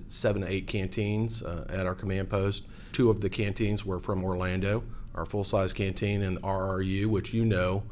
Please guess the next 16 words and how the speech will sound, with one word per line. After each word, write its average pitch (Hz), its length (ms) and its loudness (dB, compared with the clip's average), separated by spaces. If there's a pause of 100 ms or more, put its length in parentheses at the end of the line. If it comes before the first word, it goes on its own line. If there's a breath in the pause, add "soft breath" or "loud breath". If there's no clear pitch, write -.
(360 loud breath)
is 87 160 -4
like 95 280 0
a, 90 260 2
uh, 85 340 0 (280)
kind 117 160 0
of 92 100 0
a 92 60 -2
transit 113 400 2
van, 107 520 2
uh, 92 220 0
that's 92 220 -2
been 92 200 0
modified 101 600 2
for 101 120 -2
disaster 92 520 -2
work. 98 260 0